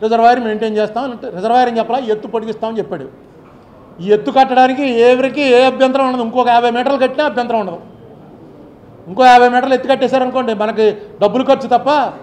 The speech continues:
ఎవడు, మన ఇష్టం, మన, మన భూభాగంలో మనం కట్టుకుంటున్నాం. వాటర్ ఆపడానికే ఒప్పుకోరు. మీరు గ్రాడ్యువల్గా వాటర్ ఆపుతాం అన్నారనుకోండి,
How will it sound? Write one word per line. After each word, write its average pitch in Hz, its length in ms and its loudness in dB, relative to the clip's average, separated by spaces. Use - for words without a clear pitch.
ఎవడు, 247 200 4
మన 220 180 -2
ఇష్టం, 262 340 -2
మన, 214 300 -4
మన 208 180 -4
భూభాగంలో 233 540 2
మనం 254 180 -4
కట్టుకుంటున్నాం. 208 520 -6
వాటర్ 240 400 6
ఆపడానికే 277 460 4
ఒప్పుకోరు. 226 440 0
మీరు 269 140 0
గ్రాడ్యువల్గా 262 640 2
వాటర్ 262 260 2
ఆపుతాం 269 320 0
అన్నారనుకోండి, 226 640 -2